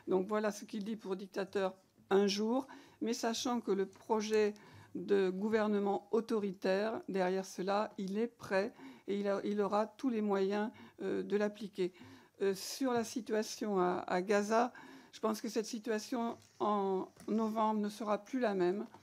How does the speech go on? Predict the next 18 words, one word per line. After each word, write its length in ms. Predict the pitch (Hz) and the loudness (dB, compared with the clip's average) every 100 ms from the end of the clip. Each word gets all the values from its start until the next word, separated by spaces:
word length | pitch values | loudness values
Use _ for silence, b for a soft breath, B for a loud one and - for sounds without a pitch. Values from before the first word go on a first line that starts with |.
| b b b - | b b b -2
que 80 | |
le 160 | 208 202 | 0 0
jugement 380 | 202 220 233 226 | -2 -4 -2 -2
des 200 | 208 208 | -2 -2
électeurs 560 | 202 190 - 208 190 190 b b - | -4 -4 -2 0 0 -2 b b -4
ne 120 | 208 | -4
sera 460 | 202 214 196 190 - | -2 2 2 2 -6
plus 180 | - 262 | 0 2
le, 360 | 226 214 185 180 | 2 0 0 2
le 200 | 190 202 | 4 4
même, 380 | 208 190 240 254 b b b - | 4 2 2 -4 b b b -6
mais 160 | 208 | -4
j'avoue 420 | 220 233 220 233 254 | 0 0 0 -2 -4
que 160 | - 202 | -2 -2
je 140 | 202 | -2
suis, 560 | 208 - 214 220 214 185 b b b - | -6 -6 -6 -2 -2 -4 b b b -10
euh, 160 | 196 185 - - | -6 -4 -6 2
consternée 800 | 269 262 - 214 202 202 208 | 4 4 4 2 4 2 0